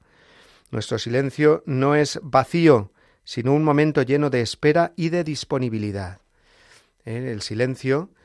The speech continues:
no es quedarnos ahí, pues, mm, pensando en nada, sino tratando de mostrarle al Señor nuestro corazón para que el Señor lo ilumine, el Señor nos hable. Y es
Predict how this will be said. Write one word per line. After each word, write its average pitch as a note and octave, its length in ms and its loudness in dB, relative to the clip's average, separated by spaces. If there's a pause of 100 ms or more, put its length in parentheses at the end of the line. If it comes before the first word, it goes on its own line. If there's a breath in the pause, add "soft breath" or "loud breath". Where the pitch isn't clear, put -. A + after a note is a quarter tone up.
(320 soft breath)
no A2 180 -6
es A2+ 120 -8
quedarnos A2+ 440 -6
ahí, A2+ 200 -4
pues, - 340 -8
mm, A2+ 540 -12
pensando A2+ 420 -6
en G#2+ 120 -4
nada, B2+ 380 0 (140)
sino A2 420 -8 (1000)
tratando C#3 480 -2
de D#3 140 4
mostrarle C#3+ 720 0
al F3+ 100 -2
Señor C#3 320 -4
nuestro C3+ 300 -6
corazón D#3 480 -2 (500 soft breath)
para A#2 200 -6
que B2 80 -4
el A2+ 80 -4
Señor A#2+ 280 -4
lo C#3 100 2
ilumine, C3 380 -2
el B2 80 -4
Señor A2+ 260 -4
nos G#2+ 200 -6
hable. G2+ 240 -6
Y A#2 100 -8
es - 220 -12